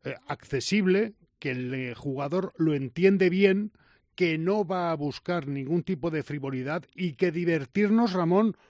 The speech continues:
no nos vamos a divertir. Eso es lo que decían, que era un entrenador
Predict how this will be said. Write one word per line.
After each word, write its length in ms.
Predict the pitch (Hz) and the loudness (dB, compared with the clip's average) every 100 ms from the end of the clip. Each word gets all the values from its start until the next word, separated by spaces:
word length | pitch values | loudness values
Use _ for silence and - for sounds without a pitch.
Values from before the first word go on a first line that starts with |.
| _ - | _ -12
no 320 | 139 156 190 | -4 0 2
nos 240 | 185 156 | 2 0
vamos 320 | 127 135 131 120 | -2 -2 -2 -2
a 60 | |
divertir. 500 | 110 104 101 - 92 _ - | -6 -8 -8 -12 -14 _ -6
Eso 220 | 156 151 | -4 -4
es 80 | 135 | -6
lo 80 | 127 | -6
que 100 | 127 | -6
decían, 420 | 120 190 226 233 | -4 0 2 2
que 120 | - | 0
era 100 | 175 | -2
un 80 | 175 | -2
entrenador 520 | 156 147 147 190 214 | -4 -4 0 2 2